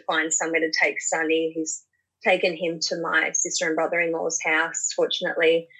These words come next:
in the middle of the night. I think it was, like, one A M or something at this stage. And,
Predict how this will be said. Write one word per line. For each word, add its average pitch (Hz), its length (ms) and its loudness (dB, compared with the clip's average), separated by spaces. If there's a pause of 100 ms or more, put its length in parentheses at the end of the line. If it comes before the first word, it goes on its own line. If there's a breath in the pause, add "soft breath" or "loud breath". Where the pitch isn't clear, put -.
(320 soft breath)
in 202 80 0
the 196 80 2
middle 202 200 6
of 165 80 2
the 180 80 4
night. 160 280 4
I 202 60 2
think 240 240 0
it - 100 -2
was, - 160 0
like, - 300 0
one - 180 2
A 139 160 2
M 139 140 -2
or 165 80 -4
something - 460 0
at - 100 0
this 165 220 -2
stage. 160 520 4 (160)
And, 175 320 -2